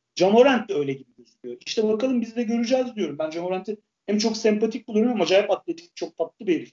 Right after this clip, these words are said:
yani. İnşallah, e, kendini gösterir. Böyle bir şey isteriz. Çünkü ben San Antonio Spurs'dan ölümüne sıkılmış durumdayım yani.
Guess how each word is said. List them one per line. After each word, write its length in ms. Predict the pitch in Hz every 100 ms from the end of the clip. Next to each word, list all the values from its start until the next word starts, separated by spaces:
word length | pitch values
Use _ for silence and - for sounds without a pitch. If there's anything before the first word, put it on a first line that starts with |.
| _
yani. 180 | - _ _ _ _ -
İnşallah, 720 | 190 220 220 156 175 254 180
e, 180 | 180 170
kendini 280 | 175 165
gösterir. 540 | 208 254 - 277 220 156
Böyle 180 | 175 208
bir 60 |
şey 180 | 180 165
isteriz. 360 | 135 - 139 -
Çünkü 180 | 160
ben 120 | 175 180 - _
San 200 | - 170
Antonio 340 | 175 190 190
Spurs'dan 640 | 175 - 180 170 202 233 - -
ölümüne 380 | 185 202 202 214
sıkılmış 540 | 208 - 202 208 208
durumdayım 500 | 156 135 123 120 117
yani. 180 | 117